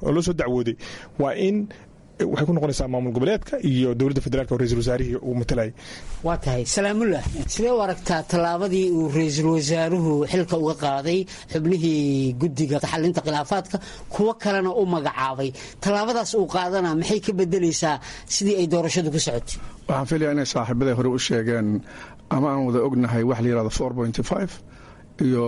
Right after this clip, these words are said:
Speaker 3: doorasho qalloocan iyo doorasho dadban inay tahay waxa lagu shaqaynayo. Marka, een, waa qalloocun mid ka mid ah, qayb qallooca ka mid ah. Tallaabtaas waxay ahayd qayb qallooca ka mid ah oo runtii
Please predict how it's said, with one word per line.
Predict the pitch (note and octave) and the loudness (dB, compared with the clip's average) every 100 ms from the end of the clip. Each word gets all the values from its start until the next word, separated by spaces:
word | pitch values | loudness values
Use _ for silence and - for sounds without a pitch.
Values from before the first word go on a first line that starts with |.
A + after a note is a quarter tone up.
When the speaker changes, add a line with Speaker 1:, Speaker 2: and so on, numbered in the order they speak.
| A2 | 0
Speaker 3:
doorasho | A#2 B2+ B2 B2+ | -2 0 0 -2
qalloocan | C3 A2+ A2 A#2+ | 0 0 0 0
iyo | A#2 A2 | 0 2
doorasho | G#2+ A2+ - A#2 | 0 0 -2 0
dadban | G#2 F#2+ G#2 - | 0 0 -2 -2
inay | D3+ B2 | -2 0
tahay | - - - - - | 0 -4 -6 -12 -8
waxa | - A#2 | -4 -2
lagu | A2 A2+ | 0 -2
shaqaynayo. | - - A2 F#2+ G2+ - - - - - | -2 0 0 0 -4 -8 -16 -12 -14 -6
Marka, | - E3 C#3+ C#3+ | -4 -2 -2 0
een, | A#2+ A2 G#2+ - - - - - | -2 -2 -4 -6 -10 -18 -20 -4
waa | D3 C3 | -2 0
qalloocun | C#3+ D3+ D#3+ A2 G#2+ A2 | 0 2 2 0 0 2
mid | B2 - | 0 0
ka | B2+ | 0
mid | G#2 | 0
ah, | F2 - | 0 -2
qayb | - A#2+ | -2 -2
qallooca | - B2 A#2 G2 | 0 0 0 0
ka | - | -2
mid | A2+ F#2 | -2 -2
ah. | E2+ - | -2 0
Tallaabtaas | - A#2 A#2 G#2+ | -2 -2 -6 -4
waxay | A2 C3 | -4 -2
ahayd | C3 E3+ F#3 - | 0 -2 -2 -2
qayb | C3+ A#2+ | 0 0
qallooca | - A#2+ G2+ | 0 0 0
ka | - C#3+ | 0 0
mid | D3 | 2
ah | F#3 G3 - - - - - - | 0 -6 -12 -18 -18 -18 -18 -6
oo | - B2 | -2 0
runtii | D3+ C#3+ - C3 | 0 0 2 2